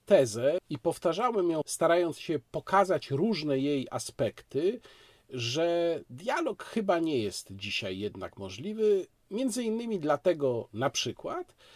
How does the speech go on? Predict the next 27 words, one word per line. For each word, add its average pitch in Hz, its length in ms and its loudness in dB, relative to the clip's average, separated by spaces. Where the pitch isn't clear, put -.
że 180 640 2
brakuje 190 760 0
nam 180 260 -2
wspólnych 185 600 2
definicji 147 680 -4
istotnych 175 640 2
pojęć, - 600 -2
pojęć, 165 560 2
na 147 140 0
których 147 400 -4
byśmy 135 340 -6
się 135 280 -2
opierali, 156 600 2
prowadząc 101 680 -6
ten 104 220 -8
dialog. 98 480 -6
E, 107 340 0
albo 220 340 6
że 196 300 4
brakuje 175 540 2
nam, 160 440 0
e, 151 340 2
wspólnej 165 960 4
podstawy 139 720 0
cywilizacyjnej 147 1040 -2
czy 131 260 0
kulturowej. 135 720 -2